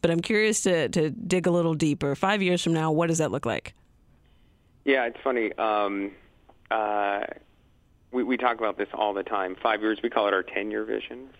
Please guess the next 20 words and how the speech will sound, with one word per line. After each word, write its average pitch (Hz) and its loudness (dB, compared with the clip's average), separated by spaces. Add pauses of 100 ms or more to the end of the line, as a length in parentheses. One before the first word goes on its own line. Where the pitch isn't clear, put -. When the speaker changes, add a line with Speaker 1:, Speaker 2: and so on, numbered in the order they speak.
(120)
Speaker 2:
So, 101 -2 (480)
uh, 98 4
whether 104 2
it's 98 -2
five 123 2
years 110 0
or - -6
ten 110 -6
years, 92 -8 (320)
um, 95 -4 (1500)
we 139 -2 (100)
see 120 0
that 104 0
we 110 -4
have 107 -4
removed 104 -2
transportation 95 -6
as 95 -10
a 90 -8
barrier 90 -4